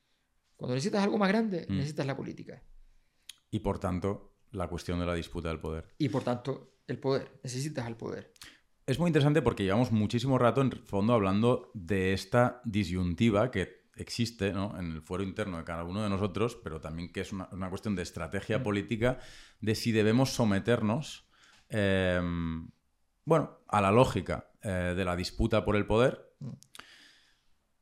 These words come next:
Speaker 2: como un mal necesario para alcanzar fines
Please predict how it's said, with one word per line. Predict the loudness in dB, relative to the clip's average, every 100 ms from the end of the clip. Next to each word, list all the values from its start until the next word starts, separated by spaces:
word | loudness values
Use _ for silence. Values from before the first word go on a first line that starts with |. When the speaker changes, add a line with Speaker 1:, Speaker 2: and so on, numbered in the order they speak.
| _ _ _ _ _ _
Speaker 2:
como | 4 6 6
un | 6
mal | 4 4
necesario | 4 4 6 6 6 4
para | 4 2
alcanzar | 2 0 4 4 4
fines | 4 4 4 0 -10